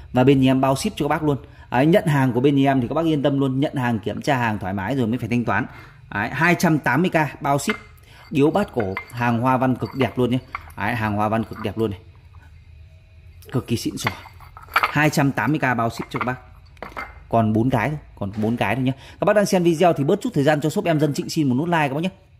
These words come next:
Hôm nay thì, ờ, bên nhà em lại về và thanh lý cho các bác một số những dòng, ờ, sản phẩm máy xay này. Ờ, ở đây em có máy xay hạt, máy xay thịt, máy xay rau củ quả.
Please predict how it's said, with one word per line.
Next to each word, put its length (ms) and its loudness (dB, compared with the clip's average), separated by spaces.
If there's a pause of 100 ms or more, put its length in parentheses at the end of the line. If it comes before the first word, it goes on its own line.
(560)
Hôm 120 2
nay 140 8
thì, 100 2
ờ, 180 4
bên 160 2
nhà 120 2
em 80 2
lại 120 -2
về 220 2
và 80 -4
thanh 200 -2
lý 180 2
cho 100 -2
các 20 -2
bác 160 0
một 180 -4
số 180 0
những 180 -6
dòng, 220 0
ờ, 120 -2
sản 200 -8
phẩm 280 -6
máy 180 -2
xay 320 2
này. 80 2 (480)
Ờ, 360 2
ở 120 0
đây 140 4
em 140 2
có 100 0
máy 160 2
xay 320 2
hạt, 260 -2 (160)
máy 280 -2
xay 200 2
thịt, 220 4 (480)
máy 160 2
xay 180 2
rau 140 4
củ 240 -2
quả. 260 -4